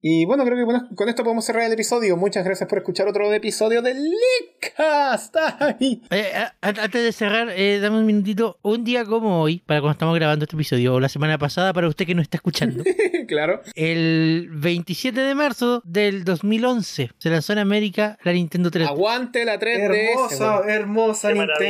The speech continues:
Speaker 4: maravilloso.
Speaker 3: Feliz
Speaker 2: L-,
Speaker 3: cumpleaños.
Speaker 2: la mejor consola de Nintendo hasta la fecha.
Speaker 1: Ajá.
Speaker 3: La mejor consola de Nintendo hasta la fecha.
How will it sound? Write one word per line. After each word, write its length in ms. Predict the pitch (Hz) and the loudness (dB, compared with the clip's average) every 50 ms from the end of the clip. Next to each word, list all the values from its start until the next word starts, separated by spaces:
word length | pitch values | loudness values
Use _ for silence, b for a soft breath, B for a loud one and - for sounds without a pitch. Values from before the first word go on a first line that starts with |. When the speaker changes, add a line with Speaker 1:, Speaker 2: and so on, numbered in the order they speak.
| 196 190 170 160 | 0 0 0 2
Speaker 4:
maravilloso. 240 | 180 175 - 202 185 | 2 0 0 -2 -2
Speaker 3:
Feliz 240 | 190 214 208 214 - - | 0 0 -4 -4 -4 -4
Speaker 2:
L-, 180 | - 165 170 190 | 0 0 2 2
Speaker 3:
cumpleaños. 500 | 208 - 190 190 185 185 180 175 180 190 | 0 -2 -2 -2 0 0 0 0 0 0
Speaker 2:
la 60 | 196 196 | 0 0
mejor 400 | 202 180 - 240 233 240 214 - | -2 -2 0 0 0 0 -2 -2
consola 480 | - 226 220 208 - 240 233 233 226 | -2 -2 -2 0 0 0 2 2 2
de 100 | 220 214 | 2 2
Nintendo 440 | 214 214 202 - - 226 220 208 202 | 2 0 0 0 -2 -2 -2 -2 -4
hasta 140 | - - 196 | -2 0 0
la 120 | 190 165 | 0 2
fecha. 160 | 151 143 135 | 0 0 0
Speaker 1:
Ajá. 140 | 131 147 151 156 | 0 0 -2 -2
Speaker 3:
La 40 | |
mejor 360 | 151 156 151 - 170 160 - - | -2 -4 -2 0 -2 -2 -2 -2
consola 420 | 147 139 143 - 165 156 147 143 | -6 -4 -4 0 0 2 2 2
de 100 | 139 143 | 0 0
Nintendo 380 | 143 147 143 - 151 147 139 139 | -4 -6 -6 -4 -6 -4 -4 -6
hasta 200 | 135 - - 143 | -8 -8 -10 -8
la 140 | 135 131 131 _ | -8 -8 -12 _
fecha. 360 | - 135 127 120 - - - | -10 -8 -8 -8 -10 -14 -20